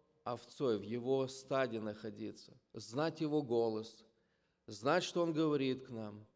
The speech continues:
к чему он нас ведет, к чему он нас побуждает. И на протяжении Библии, когда мы читаем, мы очень много видим, как, как действительно <clears throat> Бог сравнивает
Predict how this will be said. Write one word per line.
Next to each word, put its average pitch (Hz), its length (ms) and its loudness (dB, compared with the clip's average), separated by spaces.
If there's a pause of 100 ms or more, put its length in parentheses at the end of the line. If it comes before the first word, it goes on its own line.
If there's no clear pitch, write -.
(300)
к - 40 -20
чему 147 260 2
он 170 140 6
нас 170 220 0
ведет, 127 440 4
к - 80 -10
чему 143 260 2
он 160 120 4
нас 147 180 0
побуждает. 127 880 -2 (1300)
И 143 320 0 (140)
на 156 80 -2
протяжении 185 640 4
Библии, 160 460 2
когда 156 260 4
мы 147 140 4
читаем, 151 540 2
мы 135 120 2
очень 185 300 2
много 160 400 2
видим, 156 480 2
как, 139 240 -4 (520)
как 139 140 0
действительно 160 720 2 (180)
<clears throat> - 1160 -2
Бог 143 560 4
сравнивает 143 960 4